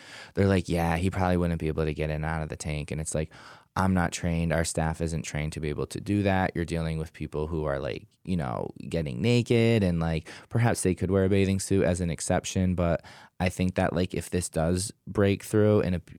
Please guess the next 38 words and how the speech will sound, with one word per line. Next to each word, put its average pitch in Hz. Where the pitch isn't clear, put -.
becomes 87
more 92
accessible 92
and 92
there's 82
more 85
funded, 87
and 80
go 87
figure, 80
perhaps 80
there's 82
even, 80
like, 78
maybe 80
a 80
little 82
government 87
assistance 95
or 82
insurance, 82
that 78
there 87
could 80
be, 82
like, 80
you 90
know, 82
nurses 82
on 78
staff 78
to 80
help 78
elderly 87
people 90
in 92
and 92
out, 92